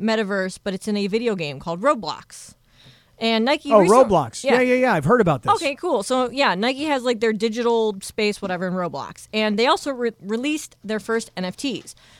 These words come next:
Speaker 1: Their N F Ts sell for more than fourteen thousand dollars on the secondary market, which is just completely crazy to me. But is LeBron endorsing Nike Land in the metaverse a big deal or no deal, Cap?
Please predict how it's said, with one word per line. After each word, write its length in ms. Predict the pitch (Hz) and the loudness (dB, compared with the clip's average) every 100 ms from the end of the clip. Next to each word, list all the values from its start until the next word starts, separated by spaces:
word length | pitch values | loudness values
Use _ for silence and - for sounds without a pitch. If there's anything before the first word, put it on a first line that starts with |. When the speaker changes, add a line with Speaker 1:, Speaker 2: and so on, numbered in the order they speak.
| _ - | _ -2
Speaker 1:
Their 180 | 330 392 | 0 0
N 140 | 359 | -2
F 100 | 349 | -6
Ts 340 | - 302 277 - | -4 -4 -4 -8
sell 380 | - - 208 185 | -10 0 2 2
for 160 | - 254 | 0 -2
more 220 | 240 226 | 0 0
than 120 | 202 | -2
fourteen 500 | 262 285 - 277 277 | -2 -4 -4 -6 -2
thousand 340 | 240 226 208 | 2 2 0
dollars 440 | 202 185 170 143 - | -2 -2 -4 -6 -8
on 140 | 190 196 | -2 0
the 120 | 196 | 0
secondary 520 | 196 214 214 196 196 | -4 -6 -4 -2 0
market, 380 | 185 175 156 - | 0 -2 -4 -10
which 140 | - - | -10 -8
is 80 | 202 | -6
just 220 | 208 - | -6 -8
completely 420 | - 220 285 208 196 | -8 -4 -4 -4 -4
crazy 320 | 196 175 151 | -4 -4 -8
to 80 | 101 | -12
me. 140 | 104 - _ - - _ - | -18 -20 _ -20 -20 _ -2
But 100 | 262 | 0
is 160 | 269 226 | 0 0
LeBron 420 | 240 240 294 381 | -2 0 0 0
endorsing 420 | 349 247 240 233 | -2 -2 -2 -2
Nike 300 | 233 294 220 | -2 -2 -6
Land 260 | 180 151 151 | -8 -8 -10
in 160 | - 214 | -6 -4
the 100 | 277 | -4
metaverse 340 | 180 156 196 | -4 -6 -8
a 80 | - | -8
big 220 | 196 165 175 | -6 -6 -6
deal 180 | 220 | -4
or 100 | 247 | -4
no 120 | 320 370 | -4 -4
deal, 180 | 185 | -4
Cap? 260 | 151 190 277 | -4 -4 -6